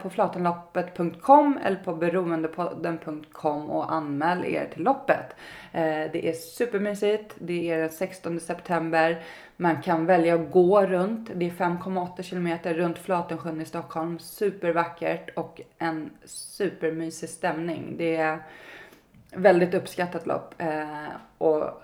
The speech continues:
såklart så har ju vi fixat goodiebags och priser som vi lottar ut på nummerlapparna. Så det är inte, det måste, man måste inte komma först i mål, utan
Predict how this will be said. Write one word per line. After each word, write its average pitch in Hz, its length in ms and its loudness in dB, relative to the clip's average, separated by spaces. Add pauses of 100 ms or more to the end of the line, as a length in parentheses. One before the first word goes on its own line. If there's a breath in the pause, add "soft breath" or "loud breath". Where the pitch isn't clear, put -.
såklart 151 500 -2
så - 160 -6
har 151 160 0
ju 147 180 0
vi 147 480 -4
fixat - 440 -8
goodiebags 147 640 0
och 143 80 -10
priser 151 480 0
som 190 220 2
vi 220 60 4
lottar 226 300 6
ut 190 320 8
på 202 80 2
nummerlapparna. 208 920 4
Så 170 140 -10
det 175 100 0
är 190 60 4
inte, 190 680 4
det 175 100 -2
måste, 208 340 0
man 196 200 2
måste 208 240 0
inte 196 160 -2
komma 190 240 -2
först 180 240 -4
i 185 40 -4
mål, 165 300 2
utan 170 520 2